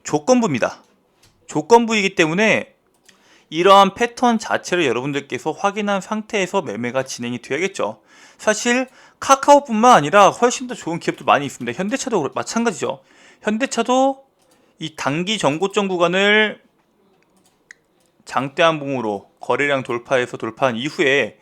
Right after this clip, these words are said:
이 단기 고점 구간을 지지선 삼아서 지금 주가를 상방으로 돌려놓고 있습니다. 즉 상승 추세를 완벽하게 그리고 있다는 것을 알 수가 있겠죠. 이것처럼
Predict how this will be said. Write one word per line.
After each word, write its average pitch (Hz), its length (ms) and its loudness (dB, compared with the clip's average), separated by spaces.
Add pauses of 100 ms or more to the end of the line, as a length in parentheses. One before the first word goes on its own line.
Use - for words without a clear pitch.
(360)
이 175 260 -8
단기 175 360 -6
고점 196 360 -4
구간을 196 720 -2 (140)
지지선 185 440 -4
삼아서 165 400 2
지금 117 300 -10
주가를 135 420 -2
상방으로 180 540 -2
돌려놓고 123 400 -8
있습니다. 98 440 -10 (280)
즉 165 260 -4 (280)
상승 208 440 -2
추세를 202 640 0 (260)
완벽하게 120 640 -2
그리고 147 300 -4
있다는 156 300 -4
것을 185 500 0
알 107 160 0
수가 - 220 -4
있겠죠. - 540 -4 (460)
이것처럼 185 640 6